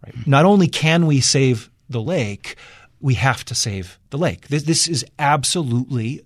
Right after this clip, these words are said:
Speaker 1: non-negotiable. And, and we are underestimating how hard this is gonna be, right? Whole governments, countries have tried to do this and failed.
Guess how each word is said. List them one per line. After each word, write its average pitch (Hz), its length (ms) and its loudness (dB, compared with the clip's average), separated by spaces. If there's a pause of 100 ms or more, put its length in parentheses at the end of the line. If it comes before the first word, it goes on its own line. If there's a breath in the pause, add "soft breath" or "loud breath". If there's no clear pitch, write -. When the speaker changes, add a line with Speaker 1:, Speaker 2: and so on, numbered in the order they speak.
Speaker 1:
non-negotiable. 123 1160 0
And, 139 140 0 (880 loud breath)
and 135 180 6
we 143 160 6
are 127 160 2 (960)
underestimating 123 1000 0
how 107 200 -10
hard 110 360 -6
this 92 160 -8
is 98 100 -6
gonna 92 140 -10
be, - 240 -16 (640)
right? 101 180 -8 (420)
Whole 175 320 2
governments, 131 800 0 (160)
countries - 580 -6 (200 loud breath)
have 127 120 -2
tried 113 260 -4
to 113 60 -6
do 107 160 -2
this 98 240 -6
and 104 160 -6
failed. - 320 -14